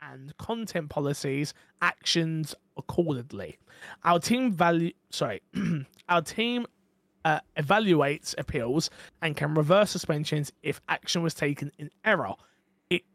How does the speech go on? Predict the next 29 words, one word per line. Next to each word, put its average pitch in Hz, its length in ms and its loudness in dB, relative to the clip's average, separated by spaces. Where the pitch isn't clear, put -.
it, 190 140 2
<clears throat> 180 160 2
sorry, - 320 0
if 247 220 4
this 226 160 6
was 185 120 6
the 170 60 4
first, 160 480 4
uh, 131 40 -2
offense, 180 460 2
for 180 160 0
example, 175 580 4
we 160 140 4
will 143 220 2
remove 170 360 6
the 175 100 4
suspension 143 720 -4
and 143 200 -6
let 131 400 -6
the 139 80 -8
players 127 680 -4
off 143 180 0
with 127 100 0
a 123 60 -2
warning," 110 300 -4
I 101 80 -6
assume 110 240 -2
it 101 100 -12
says. - 220 -6